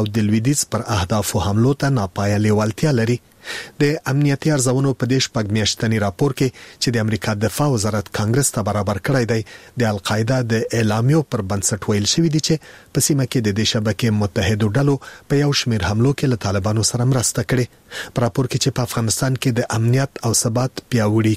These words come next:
کول یې سرلیک دی او د دوه زره نولس کال د ډسمبر د لومړۍ او د دوه زره شلم کال د مارچ تر پایه پیښې رانغاړي، ویل شوي دي چې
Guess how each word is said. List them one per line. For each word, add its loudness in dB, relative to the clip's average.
کول 2
یې 2
سرلیک 0
دی 0
او 4
د 0
دوه 0
زره 2
نولس 2
کال -2
د 0
ډسمبر 2
د 2
لومړۍ 0
او 2
د 2
دوه 2
زره 0
شلم 2
کال -2
د 0
مارچ 0
تر -2
پایه 2
پیښې 0
رانغاړي، 0
ویل 2
شوي 2
دي -2
چې -2